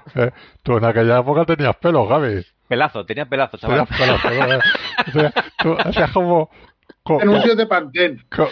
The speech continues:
Speaker 1: como
Speaker 2: Que
Speaker 1: digo
Speaker 2: yo,
Speaker 1: yo,
Speaker 2: que
Speaker 1: digo
Speaker 2: yo era rocker, ¿eh? Aunque no se lo crea la gente, yo tenía tupé ahí. No sé si, Jorge, tú lo has conocido ya, porque, Fernando, creo que tú ya esas
Speaker 1: No,
Speaker 2: alturas
Speaker 1: yo a ti
Speaker 2: ya
Speaker 1: ya
Speaker 3: Yo te
Speaker 1: te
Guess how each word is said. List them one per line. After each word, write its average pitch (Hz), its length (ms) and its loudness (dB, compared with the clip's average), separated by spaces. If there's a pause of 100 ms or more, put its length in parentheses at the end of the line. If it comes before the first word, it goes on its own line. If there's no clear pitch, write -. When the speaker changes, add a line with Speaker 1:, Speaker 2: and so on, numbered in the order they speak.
(100)
Speaker 1:
como 139 320 0
Speaker 2:
Que 160 60 2
Speaker 1:
digo 160 180 2
Speaker 2:
yo, 143 80 2
Speaker 1:
yo, 143 240 4
Speaker 2:
que 139 80 0
Speaker 1:
digo 139 120 2
Speaker 2:
yo - 60 4
era 202 120 4
rocker, 147 320 0
¿eh? 202 180 0
Aunque 143 240 -2
no 180 120 -4
se 185 60 -8
lo 190 60 -6
crea 175 220 2
la - 40 2
gente, 175 300 -2
yo 175 140 -4
tenía 185 240 -2
tupé 165 320 -2
ahí. 185 420 0
No 165 120 -10
sé 180 100 -12
si, 151 160 -14
Jorge, 151 300 -10
tú 147 100 -14
lo 147 60 -6
has - 40 -8
conocido 135 420 -8
ya, 127 180 -2
porque, 117 200 -8
Fernando, 131 340 -8
creo 139 160 -6
que 123 80 -10
tú 123 100 -12
ya 113 320 0
esas 107 180 -10
Speaker 1:
No, 143 140 2
Speaker 2:
alturas 131 80 2
Speaker 1:
yo 135 80 2
a - 20 -2
ti - 60 -2
Speaker 2:
ya 156 40 2
Speaker 1:
ya - 60 2
Speaker 3:
Yo - 40 2
te - 60 2
Speaker 1:
te - 60 0